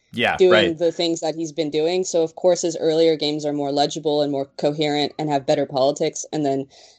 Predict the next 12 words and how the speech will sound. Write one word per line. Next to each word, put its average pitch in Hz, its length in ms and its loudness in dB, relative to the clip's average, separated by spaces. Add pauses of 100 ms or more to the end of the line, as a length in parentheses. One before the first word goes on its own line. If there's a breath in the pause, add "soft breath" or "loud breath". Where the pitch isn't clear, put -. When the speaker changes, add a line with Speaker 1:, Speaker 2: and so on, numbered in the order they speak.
(160 soft breath)
Speaker 2:
as 156 220 4
he's 156 200 0
able 151 320 0
to 151 120 -6
sort 147 240 -2
of 135 140 -4
work 147 180 -4
his 151 200 -2
way 143 160 0
through 147 520 0 (300 soft breath)
the 160 100 2
industry 156 840 2